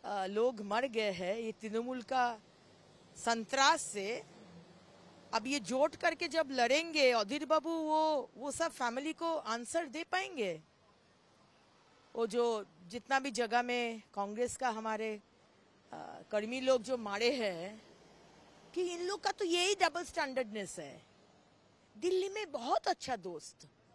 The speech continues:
सोनिया गांधी का बगल में ममता बनर्जी बैठ रही है। आ, वाराणसी में मोदी जी का बोले हैं ना, मोदी जी का against में प्रियंका वाड्रा को खड़ा कीजिए। तो ममता बनर्जी क्यों नहीं खड़ा होती है? हम लोग तो चाहते हैं हमारे मन-,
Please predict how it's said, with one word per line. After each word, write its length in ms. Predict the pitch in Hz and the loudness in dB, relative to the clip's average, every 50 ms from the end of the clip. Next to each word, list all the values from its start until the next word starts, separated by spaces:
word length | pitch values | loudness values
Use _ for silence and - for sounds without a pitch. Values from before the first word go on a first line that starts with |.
| - _ _ _ _ _ | -20 _ _ _ _ _
सोनिया 340 | - 233 226 226 247 262 247 | -4 -4 -2 2 4 4 4
गांधी 280 | 233 233 220 214 220 226 | 4 2 -2 -2 -6 -4
का 140 | - 240 | -4 -2
बगल 320 | 208 226 214 196 220 214 208 | -2 0 0 0 0 -2 -2
में 300 | 202 208 208 202 190 - - - | -4 -6 -6 -6 -8 -10 -8 -6
ममता 240 | 226 214 202 214 202 | -6 -6 -4 -6 -6
बनर्जी 400 | 185 190 185 185 190 175 160 214 | -6 -8 -8 -10 -12 -10 -10 -6
बैठ 300 | 185 196 180 165 - - | -4 -4 -4 -4 -6 -10
रही 160 | 180 170 170 | -10 -8 -6
है। 260 | 175 165 160 156 - - - - - - - - - - - - - - - - - - - - - - - | -6 -6 -6 -8 -10 -14 -20 -20 -20 -20 -20 -20 -20 -20 -20 -20 -20 -20 -20 -20 -20 -20 -20 -20 -14 -2 2
आ, 260 | 262 262 262 254 240 - - - - - - - - - - 233 | 4 6 6 6 4 2 -2 -10 -20 -20 -20 -20 -20 -20 -8 -2
वाराणसी 600 | 262 285 311 320 330 320 320 311 - - 339 330 | 2 6 6 6 8 8 6 4 4 0 -2 0
में 280 | 320 320 320 311 294 | 4 6 6 6 4
मोदी 320 | 262 269 285 294 247 339 320 | 2 -2 -4 -2 -2 -2 -4
जी 140 | 254 330 | -2 -6
का 280 | 320 - 311 302 285 254 | 0 2 4 4 4 2
बोले 400 | - - - 214 247 302 381 440 | -2 -10 -8 -2 0 2 2 4
हैं 140 | 392 294 311 | 2 2 0
ना, 100 | 719 698 330 | -2 -4 -4
मोदी 260 | 302 294 240 311 302 | -4 -4 -2 -2 -4
जी 120 | 269 294 | -4 -4
का 140 | 233 294 285 | 0 2 2
against 340 | 269 226 262 269 262 - 254 | 2 2 0 0 -2 -4 -4
में 120 | 269 254 | -4 -4
प्रियंका 380 | 202 - 240 233 240 233 233 262 | -2 0 2 2 2 2 0 -2
वाड्रा 320 | 233 233 220 196 208 220 | -2 0 -2 -2 -4 -8
को 220 | 208 - 220 220 196 - _ _ - - - _ _ _ - | -8 -6 -8 -8 -8 -10 _ _ -20 -20 -20 _ _ _ -8
खड़ा 220 | - 202 196 202 208 | -6 -2 0 0 -2
कीजिए। 320 | - - 190 156 185 185 | -2 -6 -12 -10 -12 -12
तो 320 | 170 - - - - 370 359 | -14 -14 -20 -20 -16 -4 2
ममता 340 | 381 381 392 381 453 494 | 4 4 4 6 4 4
बनर्जी 360 | 508 523 508 508 453 415 403 311 | 4 4 2 0 0 2 0 0
क्यों 180 | - 330 302 | 0 0 0
नहीं 140 | 277 294 294 | 0 0 0
खड़ा 240 | - - 247 254 254 | 0 2 4 6 6
होती 320 | 233 233 196 - - 247 | 6 4 2 0 -4 -2
है? 240 | 349 698 605 320 190 | -2 0 0 -2 -4
हम 220 | 170 190 208 202 | -4 -4 -4 0
लोग 100 | 214 254 | 2 0
तो 100 | - 359 | 0 0
चाहते 300 | 294 - 277 233 - - | -4 -4 -4 -4 -4 0
हैं 80 | 719 453 | 4 4
हमारे 300 | 359 349 330 311 330 330 | 4 4 6 6 6 6
मन-, 220 | 294 277 262 226 | 6 4 0 0